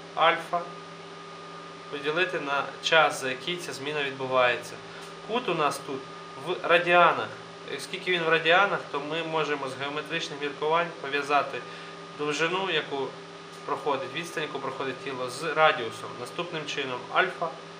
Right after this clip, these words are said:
на R. По аналогії, як зв'язано для довжини кола, L дорівнює два пі р, де два пі — це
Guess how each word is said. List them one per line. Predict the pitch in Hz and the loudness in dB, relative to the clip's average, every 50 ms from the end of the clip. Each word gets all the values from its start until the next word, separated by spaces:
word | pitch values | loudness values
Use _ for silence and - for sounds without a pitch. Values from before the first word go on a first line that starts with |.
| - - - | -14 -8 -4
на | 139 143 | -4 -2
R. | - - 135 127 - - - - - - - - - - - - | -2 0 0 0 -2 -2 -6 -10 -12 -14 -14 -14 -14 -14 -6 2
По | 143 143 | 4 4
аналогії, | 143 147 147 151 156 180 196 196 180 175 165 156 147 | 6 6 4 4 4 4 2 2 0 0 -2 2 2
як | 147 143 135 | 2 0 0
зв'язано | - - 147 151 147 147 139 139 135 135 135 131 - - - - - - - - - - | -2 0 2 4 4 4 2 0 -4 -6 -6 -6 -8 -10 -12 -14 -14 -14 -14 -14 -12 0
для | 147 151 147 143 131 123 117 - - - - - - 127 | 4 8 8 8 8 6 4 -2 -8 -12 -12 -12 -8 -6
довжини | 139 143 135 135 147 151 151 147 143 - | -4 -4 0 0 2 2 2 0 0 2
кола, | - 185 196 196 185 175 165 - - - | 6 6 8 8 8 6 4 4 0 2
L | 156 175 180 180 170 147 | 4 4 4 4 2 0
дорівнює | 147 143 147 147 143 143 143 135 131 127 131 131 | 0 0 2 0 -2 -2 -2 -2 -2 -4 -4 2
два | 135 143 135 | 4 4 6
пі | 127 135 139 135 - - 123 | 4 2 -2 -4 -4 -4 -4
р, | 117 113 113 - - - - - - - - - - - - - - - - - - - - - - - - | -4 -4 -4 -8 -10 -12 -14 -14 -14 -14 -14 -14 -14 -14 -14 -14 -14 -14 -14 -14 -14 -14 -14 -14 -14 0 2
де | 151 147 | 2 2
два | 139 127 143 139 135 | 4 2 2 2 2
пі — | 135 - 175 185 196 202 202 - - - - - - - - - - - | 2 -2 -4 -4 -4 -4 -6 -10 -12 -12 -12 -12 -12 -14 -14 -14 -14 -12
це | - - 151 143 135 127 - | -6 -2 0 0 0 0 -2